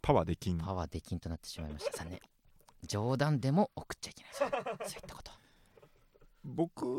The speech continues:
Speaker 1: もいろいろ思うところあるんですけど、
Speaker 2: はい。
Speaker 1: このね、そのピーエス
Speaker 2: うん。
Speaker 1: の、なんだろうな、この根性の曲がり方。
Speaker 2: <laughs>
Speaker 1: 適切な言葉、鋭い言葉だけを選び続けて、
Speaker 2: う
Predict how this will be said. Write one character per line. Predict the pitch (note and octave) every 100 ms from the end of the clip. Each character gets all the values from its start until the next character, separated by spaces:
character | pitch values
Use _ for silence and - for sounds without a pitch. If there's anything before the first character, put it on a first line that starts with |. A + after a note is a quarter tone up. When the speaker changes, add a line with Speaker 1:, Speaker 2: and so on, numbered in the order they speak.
| - C4+ C4 C4+
Speaker 1:
も | A#3+
い | F#3+
ろ | F#3+
い | G3+
ろ | G3+
思 | F3 G#3
う |
と | -
こ | G2+
ろ |
あ | A2
る |
ん | F#2+
で |
す | -
け |
ど、 | D2+
Speaker 2:
は | D#2+ -
い。 | - A#3 A3 A#3 - - - _ _ -
Speaker 1:
こ | B3+
の | B3 A#3
ね、 | D3 B2+
そ | E3+
の | -
ピ | -
ー | E4+ F4
エ | C#4
ス | B3+
Speaker 2:
う | A#3+ - G#2+
ん。 | E2+ - _ _ _ _ - -
Speaker 1:
の、 | D#3 F#3+ F3 _ _
な | -
ん | A3+
だ | C#3
ろ | D#2+
う |
な、 | D2
こ | -
の | -
根 | - F#4 F4
性 | D3+
の | A2
曲 | F#2
が | A#2
り | D3+
方。 | D#3+ - - -
Speaker 2:
<laughs> | - - - - A4 - A#4 C#5 - - - F4+ - D#4 - _ - _ - _ -
Speaker 1:
適 | D3+ -
切 | - A#3+ A#3
な | A#3
言 | A3 F#3+ G#3+
葉、 | G#3+ G#3 -
鋭 | G#3+ D#3+ G#3 A#3+
い | G#3
言 | E3 E3+
葉 | F3+
だ | D3+
け | C#3
を | D#3+
選 | G#2 C#3+
び | D#3+
続 | - D#3+ F3
け | C3+
て、 | F2 F2
Speaker 2:
う | F2